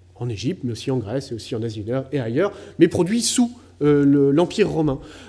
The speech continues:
Euh, et qui, la, la transition est très claire en Égypte, c'est-à-dire que ces monnaies de bronze, euh, eh ben, on, Octave conquiert l'Égypte et il reprend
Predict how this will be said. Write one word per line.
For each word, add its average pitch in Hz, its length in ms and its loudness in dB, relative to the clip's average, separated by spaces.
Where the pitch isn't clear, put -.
Euh, 139 240 2
et 156 100 0
qui, 190 280 -6
la, 165 220 2
la 156 120 0
transition 185 400 -2
est 170 60 4
très 170 160 -2
claire 190 240 -2
en 156 60 2
Égypte, 143 220 -2
c'est-à-dire 143 180 -4
que 147 80 -4
ces 180 120 0
monnaies 165 220 2
de 143 80 -2
bronze, 165 400 0
euh, 131 460 2
eh 160 60 0
ben, 190 300 0
on, 156 120 -4
Octave 165 540 0
conquiert 151 340 -2
l'Égypte 147 440 -2
et 185 80 8
il 220 80 4
reprend 214 320 2